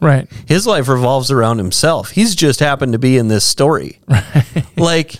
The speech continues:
Speaker 2: and, and I'm not saying that kids'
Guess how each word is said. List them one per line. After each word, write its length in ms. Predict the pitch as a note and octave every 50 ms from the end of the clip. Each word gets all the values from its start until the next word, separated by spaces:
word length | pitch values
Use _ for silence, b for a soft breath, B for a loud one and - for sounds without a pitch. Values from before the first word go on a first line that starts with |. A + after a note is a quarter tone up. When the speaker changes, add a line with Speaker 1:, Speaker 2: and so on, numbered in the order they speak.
| b b b b b
Speaker 2:
and, 280 | G3+ G3+ G3+ G#3 A3 - - -
and 340 | G3 F#3+ F#3 F3 E3 E3+ E3+ -
I'm 140 | E3+ E3+ F#3+
not 180 | F#3+ F#3+ F#3 E3+
saying 300 | - - G3 F#3 F3 D#3+
that 240 | D3 C3 B2+ - -
kids' 560 | - D#3+ E3 D3 D3+ C#3 C3+ - - -